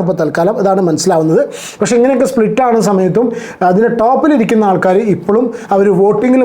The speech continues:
മാത്രം കോൺസെൻട്രേറ്റ് ചെയ്തിട്ട് അനീഷിനെ വിജയിപ്പിച്ചെടുക്കുക, ബാക്കിയെല്ലാം ഗെയിമിൻ്റെ ഭാഗമാണ്, ഈ വ്യക്തി വന്ന് ഇറങ്ങിക്കഴിഞ്ഞാൽ മാത്രമേ ഉള്ളൂ, ഇപ്പോൾ നമ്മുടെ മുന്നിലുള്ളത് വെറും കപ്പ് മാത്രമാണ് എന്നുള്ള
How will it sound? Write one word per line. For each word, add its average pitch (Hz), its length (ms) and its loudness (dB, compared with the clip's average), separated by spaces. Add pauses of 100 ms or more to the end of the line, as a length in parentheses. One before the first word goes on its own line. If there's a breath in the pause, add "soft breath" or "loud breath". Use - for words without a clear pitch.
(100)
മാത്രം 202 280 0 (120)
കോൺസെൻട്രേറ്റ് 180 560 0
ചെയ്തിട്ട് 165 220 2 (100)
അനീഷിനെ 202 440 0
വിജയിപ്പിച്ചെടുക്കുക, 196 800 2 (420 loud breath)
ബാക്കിയെല്ലാം 208 640 2 (160)
ഗെയിമിൻ്റെ 202 300 4 (180)
ഭാഗമാണ്, 175 540 2 (560 loud breath)
ഈ - 80 2
വ്യക്തി 185 240 0 (140)
വന്ന് 180 280 2
ഇറങ്ങിക്കഴിഞ്ഞാൽ 180 580 2
മാത്രമേ 175 280 2
ഉള്ളൂ, 185 160 2
ഇപ്പോൾ 311 220 -2
നമ്മുടെ 226 300 2
മുന്നിലുള്ളത് 185 500 2
വെറും 185 260 2
കപ്പ് 180 300 0
മാത്രമാണ് 175 380 0
എന്നുള്ള 202 200 2